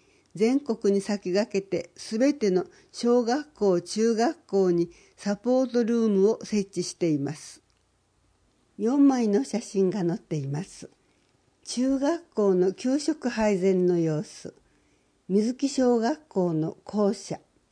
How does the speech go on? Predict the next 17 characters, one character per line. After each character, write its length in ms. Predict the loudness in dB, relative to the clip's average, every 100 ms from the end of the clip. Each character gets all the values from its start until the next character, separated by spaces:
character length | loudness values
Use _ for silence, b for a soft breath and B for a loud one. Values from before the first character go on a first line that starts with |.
| _ _ _ _ _ _ -2
乳 320 | 2 2 2
児 160 | 0
の 220 | 0 0 -4
診 260 | -2 0
察 340 | 0 -2 -2 -4
風 260 | -2 -4
景、 380 | -4 -10 -10 -12 _ _ _ _ -6
そ 140 | -4
し 160 | -4 -6
て 240 | -4 -6 -10
サ 200 | -8 -8
ポ 260 | 0 0
ー 20 | 2
ト 200 | 0 2
ル 120 | 2
ー 160 | 2
ム 200 | 0 -2